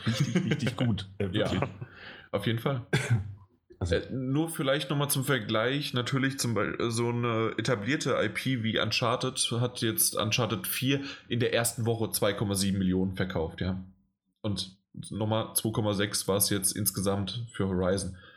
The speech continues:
Speaker 2: Aber na gut, Uncharted vier ist der letzte Teil, ist der vierte Teil und so weiter und so weiter.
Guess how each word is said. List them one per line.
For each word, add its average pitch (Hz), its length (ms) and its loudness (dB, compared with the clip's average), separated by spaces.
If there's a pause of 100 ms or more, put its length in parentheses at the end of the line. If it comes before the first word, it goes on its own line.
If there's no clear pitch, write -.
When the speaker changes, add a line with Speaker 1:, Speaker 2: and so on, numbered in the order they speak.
(200)
Speaker 2:
Aber 92 380 0
na 107 80 0
gut, 110 220 2
Uncharted 104 420 0
vier 120 300 0
ist 104 140 -2
der 104 80 2
letzte 120 640 0
Teil, 113 420 2
ist - 240 -2
der 92 360 2
vierte 127 360 0
Teil 107 380 2
und 123 240 -2
so 110 100 2
weiter 104 280 2
und 104 140 0
so 104 120 0
weiter. 95 420 0